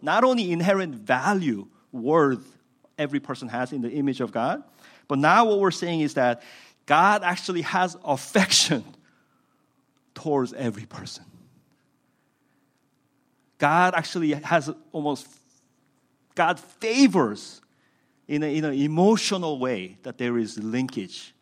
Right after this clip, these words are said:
Not just every person is worthy, worth, valuable, but God actually likes them. You know, when, uh, in high school I played tennis, and over the years, and I, I have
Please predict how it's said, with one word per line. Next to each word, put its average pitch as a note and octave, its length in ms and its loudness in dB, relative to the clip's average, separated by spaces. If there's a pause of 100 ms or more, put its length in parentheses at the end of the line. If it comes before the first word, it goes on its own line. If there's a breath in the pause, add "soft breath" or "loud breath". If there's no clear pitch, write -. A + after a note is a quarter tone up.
(160)
Not C#3+ 180 -2
just E3+ 240 -6
every D#3+ 220 -10
person D#3+ 280 -10
is A#2+ 160 -8
worthy, D3 600 -10 (280)
worth, C3 460 -10
valuable, C3 680 -6 (540 soft breath)
but C3 180 -8
God B2+ 300 -2
actually A2+ 460 -10
likes G#2+ 480 -8
them. A2 240 -8 (1700)
You D3 80 -2
know, D3+ 80 4
when, D3 400 2
uh, B2+ 260 -2 (160)
in E3 80 -12
high D3+ 140 -6
school D3+ 160 -4
I - 20 0
played C3 180 -6
tennis, D3 540 -4 (840)
and A#2+ 160 -2
over A#2+ 160 -4
the B2 80 0
years, A#2 240 -2
and A#2+ 180 -8
I, A#2+ 180 -8 (120)
I C#3+ 80 -16
have E3 240 -10